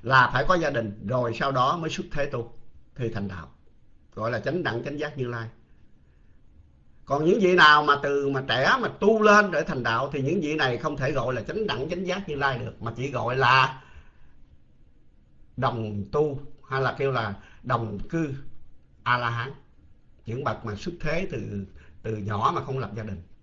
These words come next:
Bởi vì chữ chánh đẳng chánh giác là quý vị phải thông thế gian pháp và xuất thế gian pháp.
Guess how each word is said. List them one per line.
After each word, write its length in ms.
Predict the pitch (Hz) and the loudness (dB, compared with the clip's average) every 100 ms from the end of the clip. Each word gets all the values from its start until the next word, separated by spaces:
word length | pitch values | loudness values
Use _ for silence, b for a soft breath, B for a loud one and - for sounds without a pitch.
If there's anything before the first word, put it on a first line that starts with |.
| - - b b b b b | -20 -20 b b b b b
Bởi 220 | 139 208 | 0 2
vì 260 | 180 156 139 | 4 2 2
chữ 140 | 156 175 | 0 2
chánh 180 | 247 | 0
đẳng 200 | 202 165 | 0 0
chánh 200 | 202 240 | 0 2
giác 260 | 226 233 240 | 4 4 4
là 320 | 156 147 135 165 | 4 4 4 2
quý 120 | 220 | 0
vị 240 | 147 139 156 | 0 0 0
phải 160 | 165 175 | -2 8
thông 260 | 185 175 | 10 10
thế 140 | 170 220 | 6 2
gian 260 | 214 151 | 2 -2
pháp 220 | 143 165 190 | -2 -4 -4
và 180 | 131 107 | -4 -4
xuất 160 | - - | -6 -8
thế 100 | 151 | -6
gian 180 | 127 | -6
pháp. 140 | 107 | -8